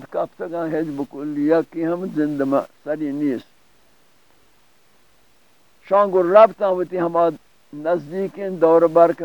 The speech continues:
حاکمی ہستا، یا اللہ کہ بیا ان قدر مخلوق اد مرتگ شان کل کنگ نبا۔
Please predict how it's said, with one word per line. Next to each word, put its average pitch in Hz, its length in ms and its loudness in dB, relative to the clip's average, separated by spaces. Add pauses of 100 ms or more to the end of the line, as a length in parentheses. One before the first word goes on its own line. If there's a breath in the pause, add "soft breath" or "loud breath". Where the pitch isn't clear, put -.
(100)
حاکمی 180 520 -4
ہستا، 185 420 0
یا 160 260 0
اللہ 190 260 4
کہ 190 60 -4
بیا 180 200 6
ان 214 320 0
قدر 202 300 4
مخلوق 208 600 -2
اد 214 100 -2
مرتگ 208 640 -2
شان 208 160 -4
کل 160 340 -4
کنگ 170 260 -6
نبا۔ 262 320 2